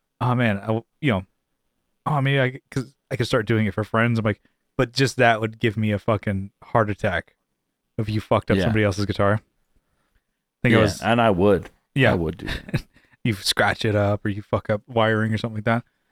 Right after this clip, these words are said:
Speaker 2: Yeah.
Speaker 1: But, yeah, kinda, uh, any-, anyway, but I'm like
Speaker 2: You're t-,
Speaker 1: I
Speaker 2: you're talking about the Tube Screamer.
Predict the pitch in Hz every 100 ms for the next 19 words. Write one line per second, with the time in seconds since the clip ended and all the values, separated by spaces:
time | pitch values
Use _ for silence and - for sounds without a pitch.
0 | - - - - - _ _ _ _ _
1 | _ _ _ _ 147 110 95 - 117 107
2 | 98 - - 123 104 98 101 - 160 135
3 | 160 147 127 95 104 113 113 113 101 95
4 | - 120 113 - 107 101 107 120 135 120
5 | 107 - 120 - 85 73